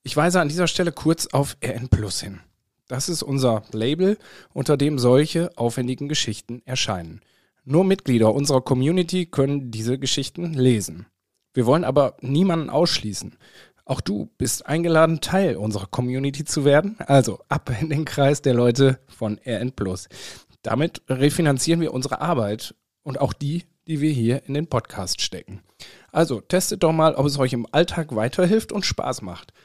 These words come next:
Die ersten vier Wochen kosten ein Euro.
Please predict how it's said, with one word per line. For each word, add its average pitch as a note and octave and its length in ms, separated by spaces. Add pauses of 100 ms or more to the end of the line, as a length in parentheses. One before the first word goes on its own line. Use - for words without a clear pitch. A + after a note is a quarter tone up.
(400)
Die - 120
ersten D#3 280
vier A2 220
Wochen F#3+ 280 (380)
kosten D3+ 500 (240)
ein A#2+ 220
Euro. F#2+ 440